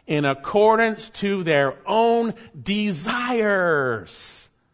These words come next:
They're not accumulating teachers that they can go out and just do gross immorality.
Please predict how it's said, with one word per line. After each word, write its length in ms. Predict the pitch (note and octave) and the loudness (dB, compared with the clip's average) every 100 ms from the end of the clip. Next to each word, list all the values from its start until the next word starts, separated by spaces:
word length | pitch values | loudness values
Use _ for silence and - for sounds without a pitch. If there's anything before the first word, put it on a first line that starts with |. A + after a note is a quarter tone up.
| _ _ _ _ _ _ _ | _ _ _ _ _ _ _
They're 120 | - G4 | -4 2
not 160 | F4+ | 2
accumulating 480 | G#3+ - A3 F#3+ D#3+ | 0 -2 0 0 -2
teachers 460 | - F#3+ - D#3 - | -4 -8 -4 -4 0
that 340 | D3+ C#3+ - | 0 0 -4
they 100 | D#3+ | -6
can 160 | D3 C#3 | -4 0
go 100 | D3+ | 4
out 180 | D3+ | 4
and 80 | C3 | 2
just 440 | C#3 C3+ - D#3+ A2+ | -6 -10 -16 -20 -14
do 180 | C3+ D#3 | -8 -2
gross 320 | D3+ C#3+ - | 0 0 -2
immorality. 540 | C#3 B2+ B2+ C#3 G#3+ | -4 -2 -2 -2 -4